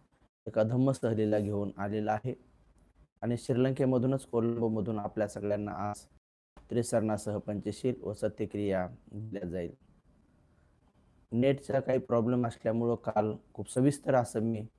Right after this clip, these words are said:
धम्मोपदेश दिला होता, परंतु नेटच्या काही कारणामुळे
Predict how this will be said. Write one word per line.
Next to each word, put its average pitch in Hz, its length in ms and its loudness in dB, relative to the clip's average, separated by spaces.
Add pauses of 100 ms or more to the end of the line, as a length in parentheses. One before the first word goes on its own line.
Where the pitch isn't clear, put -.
(460)
धम्मोपदेश 127 800 2
दिला 113 220 2
होता, 104 260 -2
परंतु 104 500 -2 (180)
नेटच्या 107 340 -4
काही 101 200 -6
कारणामुळे 104 540 -4